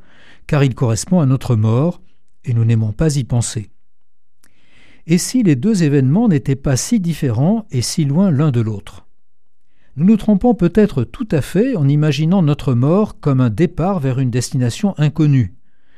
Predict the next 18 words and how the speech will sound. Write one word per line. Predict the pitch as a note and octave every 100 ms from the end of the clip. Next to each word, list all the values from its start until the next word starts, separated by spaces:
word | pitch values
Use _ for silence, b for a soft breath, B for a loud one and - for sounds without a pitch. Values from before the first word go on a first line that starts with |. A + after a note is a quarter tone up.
| b b b -
Notre | E3 G3 D#3+
mort | B2+ F#3 G3
n'est | C#3
peut-être | C3 G#3+ G#3 A#3 A3 C#3+
pas | - A3+ F#3+
autre | F3+ -
chose | C3+ - A#3 A#3+ E3 b b b b -
que | F#3
la | G3 C#3+
dimension | A#2+ F3 E3+ D#3+ - G3+ A3 -
individuelle, | - G3 F3 D3 C3+ G2+ C3 G3 G#3 - -
personnelle, | G#3+ - D#3 C3 A#2+ E3 G#3+ - b b
de | B2
la | B2+
seconde | A#2+ - F#3 E3 G3 B2+
venue | B2 D3
du | C#3 B2
Christ. | - G2+ - -